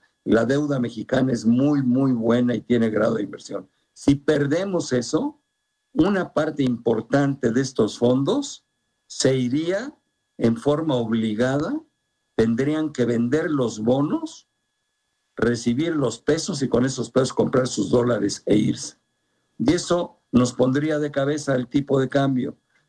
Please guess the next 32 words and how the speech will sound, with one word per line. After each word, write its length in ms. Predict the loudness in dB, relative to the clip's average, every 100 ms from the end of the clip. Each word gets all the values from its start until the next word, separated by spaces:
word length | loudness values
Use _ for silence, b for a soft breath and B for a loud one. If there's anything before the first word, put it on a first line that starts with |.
| -2
le 180 | 2 2
pegaría 540 | 2 0 0 0 -2
un 120 | -2
golpe 340 | 0 0 0 -2
brutal 540 | 0 -2 -2 -2 0
a 80 | 0
las 220 | -2 -2
tasas 380 | -2 0 -4 -6
de 80 | -8
interés. 580 | -4 -2 0 -2 -8 _ _ _ 0
En 160 | 0
fin, 180 | 2 0
sería 360 | 0 0 0 -2
algo 260 | -4 -4
que 120 | -4 0
podía 360 | 0 2 2
descuadrar 920 | 0 -2 0 0 2 2 0 -2 -4 -12 _ _ _
realmente 680 | 0 2 2 0 -2 0 0
las 240 | 0 -2
cuentas 520 | 0 2 2 0 0
nacionales. 920 | 0 0 0 2 2 0 -4 -10 -20 _ _ _ _ _ _ 0
Por 140 | 0
eso 240 | 0 -2
creo 260 | 0 -2 0
que 140 | 0
vale 320 | 2 0 0 -2
la 240 | -2 0
pena 520 | 0 2 0 -2 -6 _ _ _ _ _
oír 400 | 2 2 2 0
a 60 | 0
las 180 | -4
calificadoras, 1080 | -2 -2 -2 -2 0 2 2 -2 -6 -10 -20